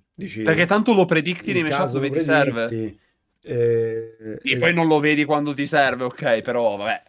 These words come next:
Speaker 2: nel senso... Eh,
Speaker 1: No, no, vabbè, ci
Speaker 2: mi
Speaker 1: vuol-, cioè,
Speaker 2: dici
Speaker 1: sicuramente, sicuramente il fatto che tu non debba giocarne tre è meglio di Kairi, perché Kairi comunque ti occupa per forza
Speaker 2: Devi
Speaker 1: tre
Speaker 2: metterne
Speaker 1: slot.
Speaker 2: tre. Eh, perché se no non, non lo vedi in prediction e fai
Speaker 1: Questo
Speaker 2: sei mana
Speaker 1: sicuramente
Speaker 2: quattro quattro.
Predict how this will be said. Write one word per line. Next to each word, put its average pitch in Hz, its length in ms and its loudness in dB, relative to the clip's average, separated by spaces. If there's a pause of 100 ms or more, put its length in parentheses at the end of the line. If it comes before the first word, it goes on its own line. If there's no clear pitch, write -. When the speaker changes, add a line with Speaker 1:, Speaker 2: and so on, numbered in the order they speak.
Speaker 2:
nel 95 160 -14
senso... 107 560 -6
Eh, 104 720 -10
Speaker 1:
No, 220 220 -8
no, 139 60 -4
vabbè, 139 240 -2
ci 110 140 -2
Speaker 2:
mi - 0 -
Speaker 1:
vuol-, 139 120 -2
cioè, 139 160 -2
Speaker 2:
dici - 0 -
Speaker 1:
sicuramente, 196 560 -4
sicuramente 180 400 -6
il 143 200 -6
fatto 165 280 -6
che 151 140 -6
tu 160 100 -10
non 147 140 -6
debba 139 220 -4
giocarne 139 340 -4
tre 156 140 -4
è 151 60 -2
meglio 127 340 -4
di 120 120 -6
Kairi, 131 280 -2
perché 104 260 -8
Kairi 127 220 -6
comunque 113 420 -6 (340)
ti - 100 -12
occupa 120 260 -2
per 117 100 -4
forza 143 220 2
Speaker 2:
Devi - 20 4
Speaker 1:
tre 131 140 2
Speaker 2:
metterne 117 220 0
Speaker 1:
slot. 104 80 -2
Speaker 2:
tre. 113 280 0 (540)
Eh, 117 120 -6
perché 117 220 -2
se 131 140 0
no 139 140 2
non, 135 220 0
non 131 120 0
lo 123 100 0
vedi 120 200 0
in 117 60 0
prediction 127 560 -2
e 110 40 -2
fai 113 120 -2
Speaker 1:
Questo - 20 -2
Speaker 2:
sei 113 160 -4
mana 110 200 0
Speaker 1:
sicuramente - 0 -
Speaker 2:
quattro 113 300 -4
quattro. 104 560 -2